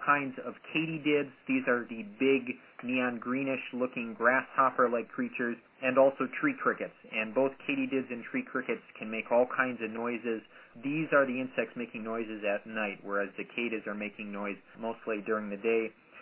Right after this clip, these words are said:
And then one other one that might be popping up, there is a goldenrod soldier beetle, which can be very common this time of the year on all types of flowers. They generally resemble a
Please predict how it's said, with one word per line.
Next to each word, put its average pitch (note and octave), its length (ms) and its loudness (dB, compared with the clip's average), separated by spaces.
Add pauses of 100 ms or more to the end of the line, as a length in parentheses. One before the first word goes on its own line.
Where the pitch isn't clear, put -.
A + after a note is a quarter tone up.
(140)
And C3+ 120 2
then C#3+ 140 2
one F3+ 160 4
other F3+ 200 6
one D#3+ 240 4
that C3+ 160 2
might C#3+ 240 -2
be B2+ 100 0
popping C3+ 500 4
up, C3 220 4 (260)
there C3+ 140 6
is C3 120 6
a A#2+ 140 0
goldenrod C3+ 840 6
soldier C3+ 340 2
beetle, G#2 400 -2 (100)
which A2 200 -2
can A2 140 -6
be G#2+ 120 -4
very C3 300 4
common C3 400 2
this A#2+ 160 -6 (100)
time C3 220 2
of A#2+ 60 -6
the A#2+ 60 -8
year A#2+ 240 2
on A2+ 180 -2
all B2 260 2 (120)
types C3+ 260 0
of - 180 -6
flowers. C#3 480 6 (440)
They B2 300 0 (180)
generally E3+ 360 2
resemble C#3+ 640 2
a A#2+ 180 0